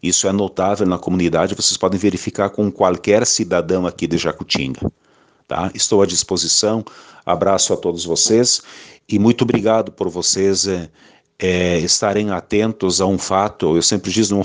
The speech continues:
o, o, o, não foi o Flávio, foi um fato que poderia ter acontecido com qualquer cidadão brasileiro. E esse fato teve uma repercussão a nível nacional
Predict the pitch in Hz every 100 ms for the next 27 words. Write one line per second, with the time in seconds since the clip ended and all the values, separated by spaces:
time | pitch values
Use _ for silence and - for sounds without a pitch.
0 | - 87 87 98 85 80 82 92 104 143
1 | 143 - 101 90 87 78 67 - - 101
2 | 104 95 - 98 107 - - 120 - -
3 | - - - - 95 98 101 107 98 -
4 | 92 92 - 104 101 98 92 90 - 95
5 | - 104 95 90 95 92 95 120 101 110
6 | 104 82 - _ - _ _ - - -
7 | - _ - 92 - 104 - 95 - -
8 | 98 104 92 92 - 101 98 98 - 101
9 | 98 92 95 95 90 95 - 104 90 87
10 | 113 -